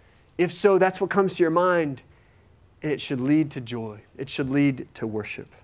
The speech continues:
So yes, probably some of us that come from a traditional background could probably stand to actually dance a little bit more, you know, as we sing and praise. That's a good thing. But even more than what you're doing with your body, what's going on in your heart?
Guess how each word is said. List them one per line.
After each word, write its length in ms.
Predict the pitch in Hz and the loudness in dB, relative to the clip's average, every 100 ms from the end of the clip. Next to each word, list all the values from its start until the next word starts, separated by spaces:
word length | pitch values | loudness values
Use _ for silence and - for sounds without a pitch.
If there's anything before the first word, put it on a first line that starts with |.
| _ _ _ - - - _ | _ _ _ -20 -20 -20 _
So 140 | - | 0
yes, 260 | 160 180 180 | 4 4 2
probably 680 | - 180 180 160 170 160 | 0 2 2 2 2 2
some 200 | 151 175 | -2 -4
of 100 | 160 | -2
us 140 | 160 156 | -2 -2
that 100 | 151 | -4
come 160 | 165 | -4
from 240 | 165 160 135 | -2 -2 -2
a 40 | |
traditional 480 | 135 156 170 - 165 | -4 -2 -2 -2 -2
background 520 | 139 139 - 151 156 | 0 0 -2 -4 -4
could 120 | - 127 | -8 -8
probably 320 | 170 170 143 - - _ | -4 -4 -4 -10 -20 _
stand 320 | - 175 160 | -6 0 0
to 80 | 139 | 0
actually 320 | 143 - 156 135 _ | -2 -2 -6 -6 _
dance 300 | 147 135 - | -6 -6 -8
a 60 | 127 | -8
little 180 | 123 | -6
bit 160 | 120 127 | -6 -8
more, 280 | 123 123 151 | -8 -10 -10
you 80 | 160 | -8
know, 160 | 139 143 | -6 -6
as 140 | 156 | -6
we 80 | 156 | -6
sing 340 | 151 151 151 | -4 -4 -4
and 120 | 165 151 _ _ _ | -6 -14 _ _ _
praise. 260 | 170 143 143 | 0 0 0
That's 140 | 170 | -6
a 60 | 147 | -2
good 220 | 147 143 | -2 -4
thing. 240 | 120 123 - _ _ _ _ - | -8 -12 -16 _ _ _ _ 2
But 100 | 180 | 4
even 200 | 202 190 | 6 4
more 160 | 196 | 4
than 80 | 180 | 4
what 160 | 185 180 | 2 0
you're 100 | 151 | 2
doing 220 | 180 175 | 4 4
with 160 | 170 | 0
your 80 | 165 | -2
body, 240 | 139 160 165 | 2 2 2
what's 180 | 165 | 0
going 220 | - 180 180 | 0 2 2
on 100 | 170 | 2
in 60 | |
your 140 | 156 120 | 0 0
heart? 300 | 139 131 | 0 0